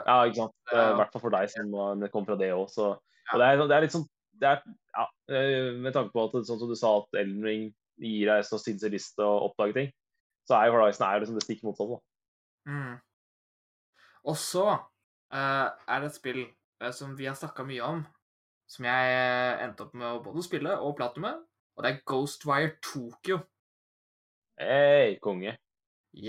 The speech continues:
Speaker 1: det
Speaker 2: Yeah.
Speaker 1: var likevel din, din skuffelse. Det var likevel en skuffelse for deg, selv om du pla-, pratet om det.
Speaker 2: Ja, eh, ja. Det, det er et spill jeg anbefaler folk å spille,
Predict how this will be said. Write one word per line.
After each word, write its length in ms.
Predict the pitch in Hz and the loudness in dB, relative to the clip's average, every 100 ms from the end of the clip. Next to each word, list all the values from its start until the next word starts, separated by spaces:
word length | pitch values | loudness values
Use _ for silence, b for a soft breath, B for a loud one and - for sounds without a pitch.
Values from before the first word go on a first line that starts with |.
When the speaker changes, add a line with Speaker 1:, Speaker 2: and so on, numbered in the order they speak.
| 123 131 | 2 4
Speaker 1:
det 0 | |
Speaker 2:
Yeah. 100 | 139 | 6
Speaker 1:
var 80 | 165 | 6
likevel 240 | 135 185 | 4 4
din, 360 | 165 165 165 151 | 4 4 2 0
din 120 | 147 | -2
skuffelse. 480 | 139 156 - 101 170 208 | 0 -2 -2 -6 -6 -8
Det 160 | _ | _
var 100 | 127 131 | 0 0
likevel 280 | 127 139 147 | 2 2 0
en 100 | 139 | -2
skuffelse 340 | 147 123 98 101 | -4 -6 -6 0
for 100 | 127 | 0
deg, 120 | 180 | 0
selv 120 | 143 | -2
om 40 | 127 | -2
du 80 | 127 | 4
pla-, 240 | 123 117 | 4 4
pratet 240 | 117 113 | 0 -2
om 100 | 110 | -4
det. 180 | 120 190 _ _ _ _ _ - | -4 -6 _ _ _ _ _ -2
Speaker 2:
Ja, 100 | 190 - - _ | 0 0 -6 _
eh, 1040 | 170 175 170 170 165 165 165 165 165 165 - - _ _ _ _ _ _ _ - - 127 | 0 2 2 2 4 4 2 2 2 2 0 -6 _ _ _ _ _ _ _ -12 -8 -2
ja. 160 | 117 B B B B B B B _ - | -2 B B B B B B B _ -18
Det, 140 | 131 | -8
det 100 | 139 | -2
er 380 | 143 143 143 175 | 0 2 2 0
et 80 | 180 | -2
spill 180 | 156 | -2
jeg 100 | 156 | 0
anbefaler 440 | 139 123 120 139 151 | 0 0 -6 -6 -6
folk 240 | 131 - | -8 -10
å 80 | 147 | -12
spille, 580 | - - 143 104 113 | -12 -10 -10 -8 -6